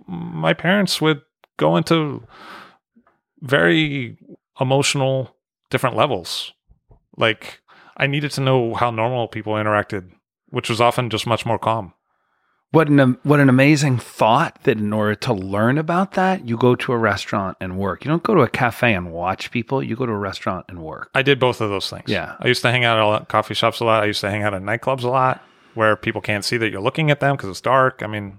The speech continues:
Speaker 1: uh, you know, I don't wanna say, like, creepy style.
Speaker 2: No, no, no, I know.
Speaker 1: But,
Speaker 2: And
Speaker 1: um, I mean, uh, watching people has been a big thing for me.
Speaker 2: It's just, it's so interesting because the camera watches. So the, you as a watcher, you in a nightclub watching, you in a cafe watching,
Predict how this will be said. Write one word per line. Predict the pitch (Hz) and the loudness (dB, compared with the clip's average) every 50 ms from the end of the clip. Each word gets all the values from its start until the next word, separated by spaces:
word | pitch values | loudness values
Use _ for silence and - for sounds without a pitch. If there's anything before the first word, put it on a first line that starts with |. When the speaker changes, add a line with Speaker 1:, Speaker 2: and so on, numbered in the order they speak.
| 127 160 - - | -20 -20 -12 -10
Speaker 1:
uh, | 131 | -6
you | 135 147 | -2 0
know, | 147 135 117 110 110 - - | 0 0 0 0 -4 -4 -4
I | 131 | -2
don't | 139 156 160 | 0 0 2
wanna | 156 151 147 | 2 2 0
say, | 139 - 156 143 135 | 0 0 2 2 2
like, | 127 117 113 107 - - - - _ _ | 4 2 2 0 -2 -6 -18 -20 _ _
creepy | - - 151 160 - 123 | -6 -4 -4 -4 -6 -8
style. | 107 - - 104 90 92 98 117 | -8 -6 -6 -6 -4 -4 -4 0
Speaker 2:
No, | - 220 247 | 2 4 6
no, | 262 226 | 6 6
no, | 165 131 | 6 6
I | 120 107 | 4 4
know. | 98 95 90 85 - _ _ | 2 -2 -4 -8 -12 _ _
Speaker 1:
But, | - 120 - | 2 4 4
Speaker 2:
And | 160 143 120 - _ _ _ | 4 2 -2 -6 _ _ _
Speaker 1:
um, | - 113 110 107 107 104 104 104 _ _ - - 131 | -6 -4 -4 -4 -4 -6 -10 -16 _ _ -6 -4 -2
I | |
mean, | 131 127 127 127 131 | 0 0 0 -2 -4
uh, | - - 160 | -6 -8 -6
watching | 151 139 127 135 151 - - 156 143 | -2 2 2 2 2 2 -2 -4 -2
people | - 147 139 - 127 | -4 -4 -4 -2 -2
has | 117 110 | -2 -2
been | - - 120 | -2 -2 -2
a | 113 | -2
big | 104 110 98 | -2 -4 -4
thing | - - 90 85 | -6 -8 -14 -14
for | - - 104 | -16 -18 -18
me. | 101 - - _ - | -18 -20 -6 _ -4
Speaker 2:
It's | - - | -2 -2
just, | - 214 170 - - - | -2 -4 -4 -2 -2 -4
it's | 131 - | -4 0
so | - - 147 156 | 2 2 4 4
interesting | 170 151 165 156 - - 117 104 | 2 2 0 -4 -4 -2 -2 -2
because | 98 107 - - 127 120 110 104 - - _ _ _ _ _ _ _ - | -4 -6 -4 -2 0 0 0 -2 -4 -10 _ _ _ _ _ _ _ -2
the | - 110 | -2 -2
camera | - - - - 165 165 170 165 156 147 139 | -2 -4 -4 0 2 2 4 4 4 4 2
watches. | 117 110 110 110 107 107 - - 95 82 80 | 4 2 2 2 2 0 -2 -6 -8 -8 -10
So | - - 131 117 110 107 | -4 -2 0 2 2 2
the, | 104 98 113 107 104 101 101 - - | 2 2 0 0 0 0 -2 -4 -8
you | - 147 131 123 143 185 185 180 175 | -14 -10 -4 0 2 4 4 4 4
as | 143 143 | 4 2
a | 127 | 0
watcher, | 113 110 110 107 107 107 - - 117 | 2 2 2 2 2 0 -2 -6 -6
you | 98 95 107 117 120 117 113 113 117 | -4 -2 0 0 2 2 2 2 0
in | - 110 110 104 | 0 0 0 2
a | 98 95 92 90 | 2 0 0 -2
nightclub | 90 90 98 113 120 - - - 135 120 113 | -2 0 0 0 0 0 0 0 0 0 2
watching, | 110 110 104 104 - - 110 101 | 2 2 2 2 0 -4 -6 -4
you | 98 101 104 | -2 -2 -2
in | 101 98 | -2 -4
a | 95 | -4
cafe | - - 104 92 - - 113 113 | -4 -6 -6 -4 -2 -2 0 0
watching, | 107 104 98 95 92 - - 104 95 90 90 | 0 0 -2 -4 -4 -6 -8 -10 -10 -10 -12